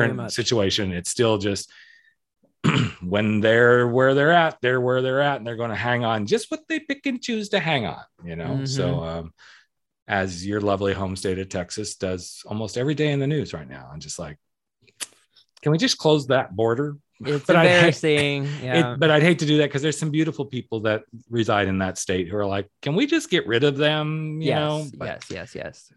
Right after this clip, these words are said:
Speaker 1: so, so what is it that you feel like at this stage has been your impact in the world, other than that you're fabulous and you're funny and <laughs> all these other things?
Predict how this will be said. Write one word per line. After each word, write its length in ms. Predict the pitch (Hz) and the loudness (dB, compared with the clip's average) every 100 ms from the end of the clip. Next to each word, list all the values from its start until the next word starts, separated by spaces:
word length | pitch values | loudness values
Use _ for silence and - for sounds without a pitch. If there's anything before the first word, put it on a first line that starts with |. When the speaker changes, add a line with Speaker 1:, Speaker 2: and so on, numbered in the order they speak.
| _ 113 | _ -20
Speaker 1:
so, 540 | - - 104 95 92 95 | -16 -6 -4 -4 -4 0
so 180 | 139 | 6
what 180 | 139 165 | 6 8
is 180 | 202 196 | 8 8
it 260 | 196 135 127 | 6 4 0
that 180 | 135 | 0
you 180 | 131 139 | 0 -4
feel 220 | 135 151 | -2 0
like 220 | 135 123 117 | 2 0 -2
at 180 | 95 | -6
this 180 | 104 113 | -6 -4
stage 920 | - - 101 90 90 85 - - - - _ _ _ _ _ _ _ _ _ _ - | -4 -2 0 0 -4 -8 -6 -4 -4 -8 _ _ _ _ _ _ _ _ _ _ -4
has 240 | 131 117 | -2 -2
been 720 | 101 135 131 123 117 113 95 _ _ _ _ | 2 4 6 4 2 -2 -6 _ _ _ _
your 400 | 113 117 131 127 | -4 2 4 4
impact 640 | 113 107 104 85 78 - - - _ _ _ _ _ _ _ _ _ _ _ - | 2 0 -2 -2 -6 -14 -16 -20 _ _ _ _ _ _ _ _ _ _ _ -4
in 200 | 120 113 | 0 2
the 80 | 104 | 4
world, 200 | 101 104 | 2 4
other 200 | 123 120 | 2 2
than 240 | 110 104 | 0 -2
that 140 | 98 | -4
you're 140 | 101 101 | -2 -2
fabulous 680 | 98 87 80 80 85 80 - | -2 -4 -6 -10 -10 -8 -8
and 140 | 85 | -6
you're 100 | 92 | -8
funny 460 | - 82 80 78 78 | -6 -8 -8 -8 -10
and 520 | 80 80 80 87 117 - _ | -10 -10 -12 -8 -10 -10 _
<laughs> 180 | _ | _
all 100 | 117 | -4
these 160 | 101 98 | -2 0
other 140 | 98 92 | -2 0
things? 240 | 98 | -4